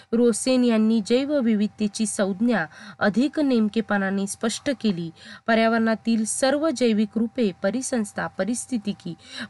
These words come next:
पद्धती यांचे त्यांनी सु-, सुसूत्र विवेचन केले. नैसर्गिक निवासस्थानामधील प्राणी आणि वनस्पतींची जैवविविधता लोप पावत आहे, असा त्यांचा निष्कर्ष आहे.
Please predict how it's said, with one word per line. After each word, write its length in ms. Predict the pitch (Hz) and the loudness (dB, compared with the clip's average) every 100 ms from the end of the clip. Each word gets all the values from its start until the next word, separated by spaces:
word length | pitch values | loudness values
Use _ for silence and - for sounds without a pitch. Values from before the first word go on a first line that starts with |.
| - | -2
पद्धती 560 | 202 170 247 220 190 | 0 2 0 -2 -4
यांचे 840 | 190 190 190 196 208 - 285 185 151 - _ _ - | -2 -2 -4 -6 -8 -2 0 0 -4 -16 _ _ -2
त्यांनी 240 | 208 202 | 0 0
सु-, 240 | 202 - 240 _ - | -2 -4 -6 _ -16
सुसूत्र 580 | - 254 - 233 330 330 | -8 -6 -6 -6 0 2
विवेचन 540 | 254 202 208 - 254 233 | 2 2 -2 0 -2 0
केले. 300 | 208 165 156 - - 220 - | -2 -2 -8 -14 -20 -16 -2
नैसर्गिक 760 | 240 240 - 254 226 269 - 285 269 - - | 0 0 2 0 0 -2 0 0 0 -6 -6
निवासस्थानामधील 1080 | 247 247 247 247 - 254 233 233 226 214 233 | -2 2 4 2 0 2 2 2 0 2 0
प्राणी 420 | 226 220 208 214 | 0 2 2 2
आणि 240 | 220 208 214 | 2 2 0
वनस्पतींची 960 | 208 208 208 - 214 214 208 - 220 190 | 0 0 -2 -6 -4 0 -2 0 -2 0
जैवविविधता 800 | 214 247 262 214 196 202 - 208 | -2 0 0 0 -2 -4 -2 -2
लोप 260 | 190 240 - | 0 -2 0
पावत 360 | 240 202 202 180 | -2 0 0 -4
आहे, 260 | 165 165 156 - - - | -6 -8 -12 -16 -12 -8
असा 220 | 190 202 | -4 -4
त्यांचा 400 | - 190 180 208 | -4 -6 -2 -4
निष्कर्ष 640 | 180 165 - 185 170 - 277 453 - - - _ _ _ - | -4 -8 -6 -6 -4 -2 0 -2 -6 -20 -20 _ _ _ 0
आहे. 300 | 220 208 151 | 0 0 -8